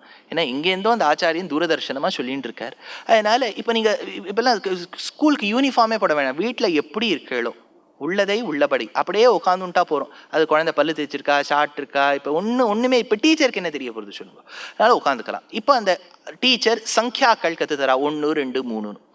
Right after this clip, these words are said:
இப்ப அந்த குழந்தைய நீங்க மாலுக்கு கூட்டுன்னு போறேன். கூட்டுன்னு போன உடனே அந்த பால் எல்லாம் அது எண்ண ஆரம்பிக்கிறது. ஒன், டூ, த்ரீ, ஃபோர், ஃபைவ், சிக்ஸ், செவன்,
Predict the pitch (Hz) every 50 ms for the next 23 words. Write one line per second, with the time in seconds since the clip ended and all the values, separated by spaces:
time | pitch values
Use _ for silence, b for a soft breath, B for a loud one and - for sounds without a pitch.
0 | B B B B B B B - 320 302 269 220 - - 240 254 311 330 254 214
1 | 214 233 247 202 160 135 143 160 170 190 185 151 - 151 - - 135 - - 123
2 | - 110 104 101 - - _ b b b b b b b b - 311 311 330 320
3 | 320 269 226 202 170 160 156 147 143 151 240 254 185 - - 143 143 151 165 175
4 | 175 160 143 135 123 120 123 160 208 190 139 131 131 143 143 139 131 120 113 -
5 | - 101 104 101 - b b b - 165 175 180 185 196 214 233 254 285 269 -
6 | _ 240 226 220 220 233 233 247 254 240 - - - 226 226 226 233 240 240 233
7 | - - _ _ _ _ _ _ _ - - - 247 240 240 247 254 262 262 262
8 | - _ _ _ - - 240 240 240 240 247 247 240 b b b b b - -
9 | - 269 262 - - - - B B B B - - - 208 208 247 254 247